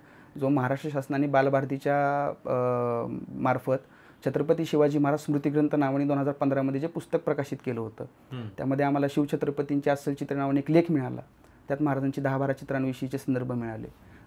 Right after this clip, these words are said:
Speaker 1: असे छोटे छोटे, छोटे छोटे क्लू गोळा करत दोन हजार वीस उजळलं.
Speaker 2: हम्म.
Speaker 1: चार वर्ष गेली मध्ये. आणि दोन हजार वीसला उस्मानाबादला साहित्य संमेलन होणार होतं, अखिल भारतीय.
Speaker 2: बरं.
Speaker 1: तर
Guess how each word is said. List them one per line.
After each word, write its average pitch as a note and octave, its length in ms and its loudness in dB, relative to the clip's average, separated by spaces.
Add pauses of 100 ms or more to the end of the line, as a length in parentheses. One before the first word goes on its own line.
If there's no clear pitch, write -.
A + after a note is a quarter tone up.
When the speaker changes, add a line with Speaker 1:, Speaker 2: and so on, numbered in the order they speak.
(120)
Speaker 1:
असे F#3+ 160 -8
छोटे F#3+ 240 -8
छोटे, E3+ 200 -4
छोटे E3+ 200 -8
छोटे E3+ 140 -4
क्लू E3+ 240 -2
गोळा E3 180 6
करत E3 200 -2
दोन D#3+ 160 0
हजार C#3+ 160 2
वीस C#3+ 260 2
उजळलं. A2+ 280 -6 (420)
Speaker 2:
हम्म. A2 240 -2 (160)
Speaker 1:
चार D#3+ 140 10
वर्ष C3+ 240 6
गेली A2+ 220 -2
मध्ये. A2+ 240 -10 (540)
आणि C#3 100 -4
दोन D#3 100 4
हजार D#3+ 180 4
वीसला E3 400 0
उस्मानाबादला C#3+ 600 0
साहित्य D#3+ 300 0
संमेलन C3 340 -2
होणार A#2 180 -4
होतं, A2+ 200 -4
अखिल - 240 2
भारतीय. A#2 340 -4 (400)
Speaker 2:
बरं. A#2+ 120 -6 (340)
Speaker 1:
तर - 40 -6